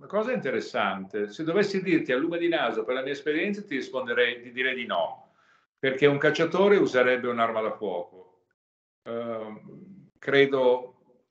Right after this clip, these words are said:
non credo che un cacciatore andrebbe a caccia con un pugnale o con un coltello per andare a cacciare, che so, i cinghiali, perché vince sempre il cinghiale, non per altro, eh, il cacciatore non vince mai,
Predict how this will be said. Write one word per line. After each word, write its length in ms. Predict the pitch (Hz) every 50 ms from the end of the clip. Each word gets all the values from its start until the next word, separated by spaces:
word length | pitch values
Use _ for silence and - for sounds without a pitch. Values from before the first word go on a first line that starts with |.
| _ _ _ _ _ _ _ _ _ _ _ _ _ _ _ _ _ _ _ _ _ _ _ _ _ _ _ 131
non 120 | 131 131
credo 440 | - 170 196 202 165 131 113 113 98
che 60 | 110 110
un 80 | 107
cacciatore 800 | 101 - 113 - - 117 - - 120 127 123 123 123 120 113 110 110
andrebbe 420 | 110 107 104 110 117 117 117 120
a 80 | 113 -
caccia 560 | - 123 120 117 117 - - 120 113 107 104
con 140 | - 110 107
un 120 | 107 104 101
pugnale 640 | - 110 107 107 113 113 107 104 98 98 98 101 98
o 140 | 98 95 -
con 140 | 107 104
un 120 | 104 104 -
coltello 640 | 110 107 101 - - 110 107 107 104 101 98 95 95
per 120 | 95 95
andare 240 | 95 95 101 104 101
a 40 | -
cacciare, 400 | - 101 90 - - 107 101 95
che 100 | 98 95
so, 140 | - - 110
i 60 | 101
cinghiali, 640 | 87 - 104 101 101 101 110 107 98 90 85 90 87
perché 220 | - - - 101 98
vince 280 | 107 113 - 107 98
sempre 260 | - 110 107 98 104
il 60 | 95 -
cinghiale, 540 | - 95 92 92 107 113 101 90 85 85
non 140 | 85 92 -
per 160 | - 95 87
altro, 380 | 87 85 82 - - - 92 90 90
eh, 60 | 87
il 60 | 90
cacciatore 360 | - 87 92 92 87 98 104
non 100 | 101 95 92
vince 220 | 87 85 - 92
mai, 260 | 87 87 85 82 80